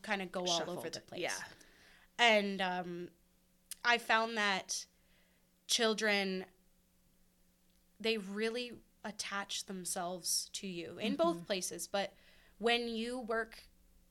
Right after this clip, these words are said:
Speaker 1: in London, it's sometimes harder to build that connection because you're going all over the place.
Speaker 2: Gotcha.
Speaker 1: You're not at one place all the time, in my case.
Speaker 2: Mm-hmm.
Speaker 1: So they would either really latch on to you and try to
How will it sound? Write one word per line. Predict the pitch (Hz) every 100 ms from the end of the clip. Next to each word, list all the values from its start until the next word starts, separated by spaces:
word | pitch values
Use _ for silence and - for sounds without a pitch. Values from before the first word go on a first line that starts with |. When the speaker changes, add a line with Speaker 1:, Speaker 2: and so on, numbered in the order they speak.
| _ -
Speaker 1:
in | 214 214
London, | 185 175 185 262 330 349 - _ _ _ _ _ _ _ _ _ _ _ _ -
it's | 220 220
sometimes | 254 254 269 254
harder | - 202 214
to | 220 220
build | 196 190
that | 220 220
connection | 247 233 - 262
because | 220 - 214 196
you're | 196
going | 185 170
all | 160
over | - -
the |
place. | - - - - _ -
Speaker 2:
Gotcha. | 170 - 165 196
Speaker 1:
You're | 208
not | 208 202
at | 190
one | 185 202 185
place | 196 180 -
all | 160
the | 156
time, | - - 151 135 - _ _ -
in | 220 226
my | 202
case. | 180 139 123 - - _ -
Speaker 2:
Mm-hmm. | 202 175 170 170
Speaker 1:
So | - 240 208
they | 208
would | 208 220 190 - _ _ _ _ -
either | 226 208 190
really | 165 180 220 240
latch | 196 208 -
on | 190 226
to | -
you | 254 269
and | 208
try | - 202
to | 208 202